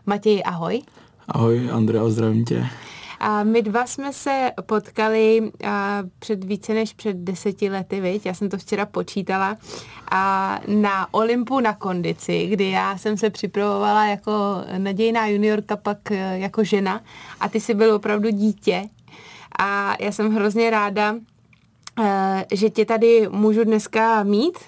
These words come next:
Speaker 1: a, jako zástupce toho mužského tenisu, doufejme, že nastupující generace. A ty jsi teďka se akorát vrátil z české extraligy, a kde si má-, kde máš za sebou, o, úspěšný tažení, tak, e, jak by si zhodnotil to, jak jsi tam vlastně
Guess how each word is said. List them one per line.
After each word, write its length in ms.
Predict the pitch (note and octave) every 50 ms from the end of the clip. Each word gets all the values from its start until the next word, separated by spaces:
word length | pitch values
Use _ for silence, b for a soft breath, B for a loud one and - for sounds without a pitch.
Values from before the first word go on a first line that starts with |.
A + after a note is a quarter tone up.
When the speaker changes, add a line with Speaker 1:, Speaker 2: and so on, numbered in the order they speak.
| - - -
Speaker 1:
a, 340 | F#3+ G3 G3 G3 F#3+ F#3+ F#3+
jako 400 | F#3+ - - G#3+ G3+ - G#3 G#3+
zástupce 480 | G#3+ G#3 G3+ F#3+ - G#3 G3+ - - G#3+
toho 440 | - A3 G#3+ G#3 A3 A3 G#3+ G3+
mužského 640 | G3 G3 G3+ G#3 G3+ - - - G#3+ G3+ A3 A3+ A3+
tenisu, 480 | A3+ - G3+ G3 G3 F#3+ F3 - - G#3
doufejme, 460 | G3 F#3 F#3 - G#3+ G3+ G3+ G3+ G#3
že 120 | G3 A3
nastupující 680 | G#3 G#3 G3+ - - G3 - - G#3 G3+ G3 - - A#3+
generace. 720 | G#3+ G3+ G#3 G3 F#3+ F3+ F3 F3 F3 E3 - - E3+ D#3 F#3+ G#3+ _ B B B B B B B B B B B B -
A 280 | - - - - - -
ty 160 | - - A3+
jsi 140 | G#3 - A#3
teďka 480 | A3 A#3+ A3 - - B3+ A#3+ A#3+ A#3+ A#3
se 140 | - B3
akorát 400 | G#3+ G#3 - A#3+ A3+ A3+ A3+ A3
vrátil 520 | A3 G#3+ A3 G#3 G#3+ G#3 - A#3+ A3+ A#3 A3+
z 160 | A3 - - A3 G#3 G3+ G3 F#3+ F#3+
české 400 | F#3+ - - A3 G#3 - - B3 A#3 -
extraligy, 840 | - G3+ - - - - G3 G3 F#3+ F3+ F3 F3 - - - C#4+ F4+ - _ B B B B B B B B
a 80 | B G#3
kde 220 | F#3+ G#3 G3 G3
si 140 | F#3+ - A3
má-, 220 | G#3+ G#3 G3+ G3 - -
kde 180 | F3+ G#3 G#3
máš 160 | G3+ G3 G3+ G3
za 60 | G3+
sebou, 420 | F#3 - G3 F#3+ G#3 G#3 G#3+ G#3
o, 300 | - F#3+ F#3+ F#3+ F#3 F#3
úspěšný 520 | - F#3 - - - G#3 F#3+ - A3 A3+ A3
tažení, 480 | - G#3 G3+ F3 G3 F#3+ F#3+ G3 G3+
tak, 260 | G3+ - G#3 G#3 - G3+
e, 140 | F#3+ G3
jak 100 | F#3+ F#3
by 120 | F#3+ G#3 A3+
si 120 | A3 B3
zhodnotil 540 | G#3 A3 G#3+ G3 G3 G#3+ G#3 G#3 G3 F3+ F3
to, 100 | E3+ F3+
jak 160 | E3+ F3 -
jsi 120 | - - -
tam 180 | F#3 F#3 F#3
vlastně 300 | F3+ F3+ F3 - - G3